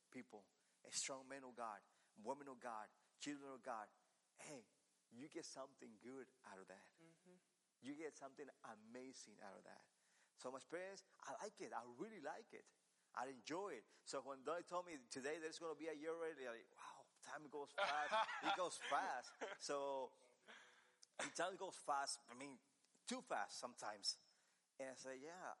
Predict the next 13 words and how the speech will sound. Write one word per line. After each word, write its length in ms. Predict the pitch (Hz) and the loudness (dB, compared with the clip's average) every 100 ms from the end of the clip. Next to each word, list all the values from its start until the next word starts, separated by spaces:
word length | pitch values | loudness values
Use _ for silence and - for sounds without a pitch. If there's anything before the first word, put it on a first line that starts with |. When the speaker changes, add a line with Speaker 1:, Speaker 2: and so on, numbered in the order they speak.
| - | -10
Speaker 1:
I 80 | 113 | -8
mean, 160 | 127 | -6
if, 240 | 131 131 143 | -4 -4 -4
if 20 | 131 | -2
we're 80 | |
gonna 240 | 175 185 160 175 | -2 -2 -2 -2
have 160 | 185 | 0
it, 160 | 202 - - - _ - | -4 -8 -18 -20 _ -8
I'm 160 | 135 | -4
ready 240 | 117 160 165 | 0 0 0
for 240 | - 104 | -8 -10
it. 160 | 104 104 - _ - | -10 -16 -20 _ -20
Speaker 2:
Mm-hmm. 180 | 175 | -16